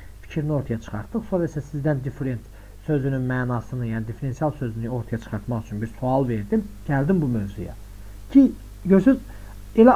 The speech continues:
axıcılığı təmin eləməyə çalışıram ki, öyrəncilik daha yaxşı baş versin. Ona görə də mən məzmun komponentini elə bil hal-hazırda həyata keçirdirəm. Burada deyir ki, sadədən mürəkkəb örgətdə, yəni uşağı. Bildiyiniz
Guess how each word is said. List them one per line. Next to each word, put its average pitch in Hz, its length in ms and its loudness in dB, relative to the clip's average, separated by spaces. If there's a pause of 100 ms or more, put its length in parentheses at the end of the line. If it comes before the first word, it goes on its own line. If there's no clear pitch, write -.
axıcılığı 196 560 8
təmin 175 320 4
eləməyə 165 300 4
çalışıram 214 440 4
ki, 185 220 2
öyrəncilik 185 460 6
daha 165 200 8
yaxşı 110 320 0
baş 101 240 -8
versin. 110 380 -12 (1300)
Ona 254 160 4
görə 262 240 10
də 143 80 0
mən 233 160 2
məzmun 202 400 4
komponentini 156 640 0
elə 131 140 2
bil 110 100 0
hal-hazırda 113 460 0
həyata 104 240 -6
keçirdirəm. 107 540 -12 (680)
Burada 285 260 8
deyir 151 180 2 (100)
ki, 120 300 -6 (340)
sadədən 190 320 4
mürəkkəb 175 400 2
örgətdə, 117 460 -4
yəni 139 180 2
uşağı. 98 300 -10 (880)
Bildiyiniz 247 480 2